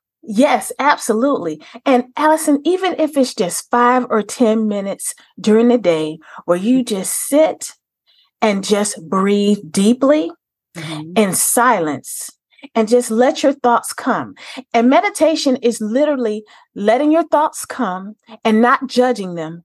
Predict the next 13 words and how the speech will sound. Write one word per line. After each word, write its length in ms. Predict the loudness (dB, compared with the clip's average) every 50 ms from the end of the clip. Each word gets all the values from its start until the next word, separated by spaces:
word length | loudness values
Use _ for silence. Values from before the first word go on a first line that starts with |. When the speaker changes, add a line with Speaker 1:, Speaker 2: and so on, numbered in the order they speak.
| _ _
Speaker 1:
and 140 | -2 0 0
then 200 | 0 0 2 2
letting 260 | 2 2 2 2 0
them 140 | -2 -2 -4
flow 300 | -4 -4 -2 0 2 2
out. 420 | 0 0 -4 -8 -12 _ -20 -20 -20 _ _ _ -6
Speaker 2:
Yeah. 180 | -2 -2 0 2
Speaker 1:
And 140 | 2 2 2
eventually 840 | 0 0 0 2 2 2 2 0 -4 -2 -2 -2 -2 -2 -6 -10 -12 -14 _ _ _ -20 -20 -20 _ _
your 160 | -2 -2 0
brain 360 | 2 2 2 4 4 2 2
settles 440 | 0 0 0 2 2 2 2 0 0
down, 520 | 0 2 2 2 2 0 -2 -4 -6 -12